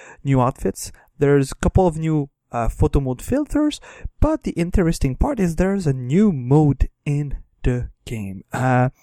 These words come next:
the new mode is called Luigi's Balloon World, and there's two modes to it, the Hide It mode and the Find It mode. And m-, both of them consist in you have thirty seconds to run around, uh, in a specific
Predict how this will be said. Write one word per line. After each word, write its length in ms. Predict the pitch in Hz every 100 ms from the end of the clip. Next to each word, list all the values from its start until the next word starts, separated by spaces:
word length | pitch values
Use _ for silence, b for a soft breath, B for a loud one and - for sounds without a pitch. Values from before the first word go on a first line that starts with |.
| b b _ _ _ _ - -
the 140 | 151
new 140 | 226 277
mode 180 | 240
is 80 | 160
called 320 | - 160 147
Luigi's 720 | 131 135 247 294 170 135 120 120
Balloon 800 | 123 165 175 196 208 147 120 120
World, 500 | 226 294 208 190 B B 156 -
and 160 | 151
there's 220 | 156 147 -
two 140 | 180
modes 240 | 147 -
to 140 | - 131
it, 200 | 247 - 131
the 240 | 131 -
Hide 300 | - 156 180
It 120 | 143 127 -
mode 280 | 202 285 -
and 160 | 127 117
the 80 |
Find 320 | - 165 170 123
It 140 | -
mode. 320 | 117 170 170 B B B B B
And 400 | 117 120 120 113 - _ b b b -
m-, 160 | 135 151 _ _
both 240 | 202 247
of 100 | 214
them 160 | 170 165
consist 400 | 151 - 170 -
in 200 | 135 127
you 200 | 113 120
have 140 | -
thirty 340 | - - 240
seconds 400 | 240 175 151 156 -
to 120 | 113
run 320 | 110 147 180 -
around, 640 | 120 120 123 127 127 - - -
uh, 120 | 117 -
in 300 | 143 143 139 _ _ _ _ 120
a 120 | -
specific 420 | - - -